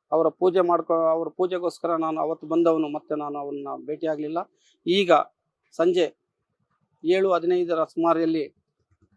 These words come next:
ನನ್ನ ಸ್ನೇಹಿತರಾದಂಥ ಕಿರಣ್ ರವರು ನನಗೆ ಫೋನ್ ಮುಖಾಂತರ ತಿಳಿಸ್ತಾರೆ.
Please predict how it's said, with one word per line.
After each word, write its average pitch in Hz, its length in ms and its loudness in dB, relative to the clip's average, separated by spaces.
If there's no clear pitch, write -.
ನನ್ನ 170 220 -2
ಸ್ನೇಹಿತರಾದಂಥ 165 680 -2
ಕಿರಣ್ 175 420 2
ರವರು 160 240 -2
ನನಗೆ 143 600 -6
ಫೋನ್ 170 220 0
ಮುಖಾಂತರ 156 340 -2
ತಿಳಿಸ್ತಾರೆ. 156 580 -6